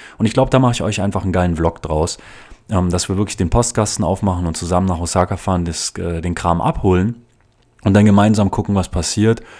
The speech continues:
Und, ähm, ja, wenn nichts passiert, dann werde ich kräftig heulen und ihr werdet mich alle weinen sehen. Und, ähm, wenn ich die Verlängerung bekomme, dann werde ich auch kräftig heulen und ihr werdet mich alle weinen sehen. Und, ähm,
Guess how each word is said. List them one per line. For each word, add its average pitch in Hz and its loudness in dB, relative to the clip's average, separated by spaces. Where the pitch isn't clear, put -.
Und, 98 4
ähm, 90 2
ja, 90 2
wenn 98 4
nichts 113 0
passiert, 104 0
dann 92 0
werde 92 0
ich - -8
kräftig - -4
heulen 95 2
und 87 -2
ihr 85 -2
werdet 85 0
mich 85 -8
alle 82 -4
weinen 87 -2
sehen. 90 -2
Und, 104 2
ähm, 90 -2
wenn 113 4
ich 127 0
die 117 -2
Verlängerung 107 2
bekomme, 101 2
dann 92 2
werde 87 0
ich 90 -4
auch 95 -4
kräftig - -2
heulen 92 2
und 90 -2
ihr 90 -2
werdet 85 -2
mich 87 -6
alle 85 -4
weinen 85 -2
sehen. 82 -6
Und, 98 4
ähm, 85 -2